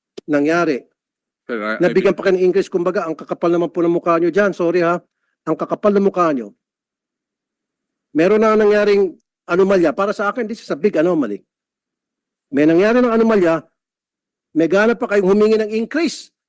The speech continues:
Speaker 1: Baka next year, hingi pa kayo, gawin nyo pang twelve billion. Gawin na natin fifty billion. Gusto mo, hundred billion na lang.
Speaker 2: Sir, uh, the agreement was made, uh, during the time of, uh, President Aquino. And we are just implementing, implementing the, ano, the, uh,
Speaker 1: Oo nga po, sir.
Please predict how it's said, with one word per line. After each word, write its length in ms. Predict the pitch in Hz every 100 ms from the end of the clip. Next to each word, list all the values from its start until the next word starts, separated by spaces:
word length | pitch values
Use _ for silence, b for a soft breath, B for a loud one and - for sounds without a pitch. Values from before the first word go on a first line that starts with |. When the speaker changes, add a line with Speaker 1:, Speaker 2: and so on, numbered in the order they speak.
| _ _ _ _ -
Speaker 1:
Baka 320 | 254 277 226
next 160 | 240 -
year, 80 | 311
hingi 320 | 247 240 233
pa 80 | 240
kayo, 160 | 240 262
gawin 320 | 202 208 226
nyo 80 | 220
pang 160 | 208
twelve 240 | 220 220 180
billion. 400 | 262 185 120 101 _
Gawin 160 | - 254
na 160 | 381 359
natin 160 | 370
fifty 240 | 320 - 359
billion. 480 | 392 427 359 151
Gusto 240 | 151 330 349
mo, 80 | 226
hundred 240 | 170 165
billion 320 | 214 220 339
na 40 | 311
lang. 100 | 127 _ _ _ _ _
Speaker 2:
Sir, 160 | 131 120
uh, 240 | 113 107
the 160 | 113 131
agreement 400 | 117 123 117 120
was 240 | 101 -
made, 320 | 101 107 104 92
uh, 160 | 87
during 320 | 82 95 98
the 80 | 85
time 240 | - 92 90
of, 160 | 87
uh, 240 | 87 85 82
President 400 | 90 - 90 76
Aquino. 560 | - 92 71 71 - _ _ _ _ -
And 240 | 107 98
we 160 | 110 113
are 80 | 104
just 160 | 113
implementing, 640 | 110 98 98 101 90 113 110
implementing 560 | 90 95 95 82 95
the, 160 | 85 82
ano, 80 | 80
the, 320 | 82 82 80
uh, 80 | 214
Speaker 1:
Oo 160 | 226
nga 160 | 220 202
po, 240 | - 147
sir. 480 | 131 185 202 175 143